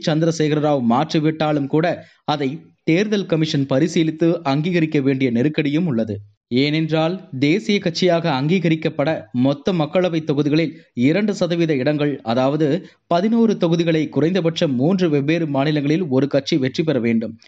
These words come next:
மக்களவை அல்லது சட்டப்பேரவை தேர்தலில் நான்கு வெவ்வேறு மாநிலங்களில் ஆறு சதவீத வாக்குகள் பெறுவதோடு நான்கு மக்களவை தொகுதிகளில் வெற்றியும் பெற வேண்டும். இந்த இரு நிபந்தனைகளையும் பூர்த்தி செய்யாவிட்டால்,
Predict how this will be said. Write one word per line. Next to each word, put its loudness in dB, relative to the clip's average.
மக்களவை 0
அல்லது 0
சட்டப்பேரவை -2
தேர்தலில் 0
நான்கு 0
வெவ்வேறு 2
மாநிலங்களில் 0
ஆறு 0
சதவீத 0
வாக்குகள் 0
பெறுவதோடு 2
நான்கு 0
மக்களவை 0
தொகுதிகளில் 0
வெற்றியும் 0
பெற 0
வேண்டும். -4
இந்த 2
இரு 0
நிபந்தனைகளையும் 0
பூர்த்தி 2
செய்யாவிட்டால், 0